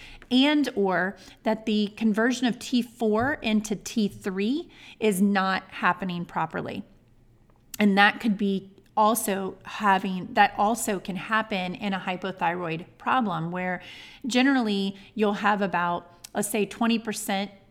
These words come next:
um, of T three and about tw-, and about eighty percent of T four, free T three and free T four, um, released into your bloodstream by the thyroid. So here's where we can see that breakdown in the conversion of the T four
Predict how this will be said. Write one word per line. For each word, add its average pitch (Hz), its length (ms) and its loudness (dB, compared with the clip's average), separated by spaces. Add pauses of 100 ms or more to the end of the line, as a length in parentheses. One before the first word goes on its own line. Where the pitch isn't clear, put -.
(500)
um, 180 440 0
of 196 160 -4
T 208 180 -2
three 214 480 -2
and 220 80 -4
about 185 240 -2
tw-, 214 240 -6
and 202 140 -2
about 190 240 0
eighty 214 180 0
percent 202 340 -6
of 175 120 -10
T - 180 -4
four, 180 380 -6
free 220 280 -4
T 214 200 -6
three 185 260 -6
and 170 100 -10
free 190 200 -6
T 190 160 -8
four, 175 360 -6 (440)
um, 190 180 0
released 196 420 -2
into 196 160 -2
your 185 120 -2
bloodstream 196 680 -4
by 175 140 0
the 175 100 -6
thyroid. 202 480 -2 (340)
So 240 140 0
here's 320 420 -4
where 233 80 -2
we 202 160 -2
can 208 200 0
see 240 400 -2
that 170 360 -4
breakdown 180 760 -4 (220)
in 196 120 0
the 202 80 2
conversion 208 840 0
of 180 360 -2 (240)
the 196 80 -4
T 208 320 -2
four 190 480 -4